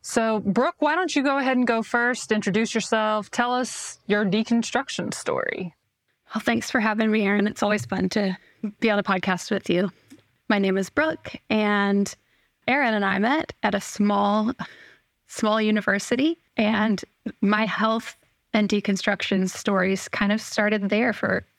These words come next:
Speaker 2: all intents and purposes. I've always been curious since I was a kid and a learner and this, like, innate desire to be good.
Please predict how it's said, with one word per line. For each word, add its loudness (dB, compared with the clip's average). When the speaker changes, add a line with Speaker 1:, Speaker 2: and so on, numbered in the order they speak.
Speaker 2:
all 0
intents -2
and 0
purposes. -2
I've -2
always 0
been 2
curious 0
since -2
I 2
was 0
a -10
kid 2
and 2
a 0
learner 2
and 2
this, -2
like, -2
innate 0
desire 0
to -2
be 2
good. -2